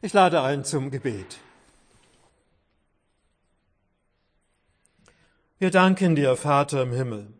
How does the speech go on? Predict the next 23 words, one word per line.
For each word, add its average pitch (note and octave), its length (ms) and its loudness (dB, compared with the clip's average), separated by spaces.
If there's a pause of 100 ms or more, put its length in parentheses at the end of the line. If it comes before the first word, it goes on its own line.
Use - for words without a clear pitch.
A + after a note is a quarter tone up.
(1160)
Du E3+ 140 -2
hast F3 240 0
immer F3 260 2
wieder D#3+ 260 6
Menschen D#3 500 -2
zu D#3 200 -4
dir D#3+ 260 -2
geführt, A2 840 -12 (500)
dahin, E3+ 380 4
dass D#3+ 180 4
sie D#3+ 100 -2
dich E3 200 -4
erfahren. C#3 840 -8 (1800)
Du E3 140 6
hast F3 180 4
versprochen, F3 640 -2
wer D3+ 120 2
dich D3+ 200 -4
sucht, G3+ 440 -4
der D#3+ 120 2
findet G3 540 -8
dich G#2+ 240 -14
auch. G#2 560 -18